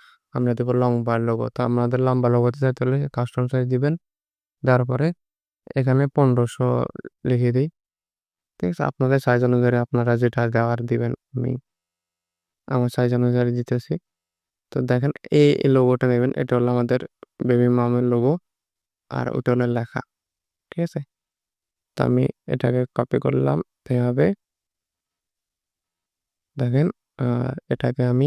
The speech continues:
একটু বড় করলাম, ঠিক আছে? আবার এটাকেও আমি একটু বড় করে ফেলি।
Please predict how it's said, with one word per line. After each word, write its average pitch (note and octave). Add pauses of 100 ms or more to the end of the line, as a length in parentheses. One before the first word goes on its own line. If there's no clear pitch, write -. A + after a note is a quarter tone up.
(160)
একটু C3
বড় B2
করলাম, B2 (1800)
ঠিক F3+
আছে? F3 (180)
আবার B2 (140)
এটাকেও B2+
আমি B2
একটু B2
বড় B2
করে B2
ফেলি। C3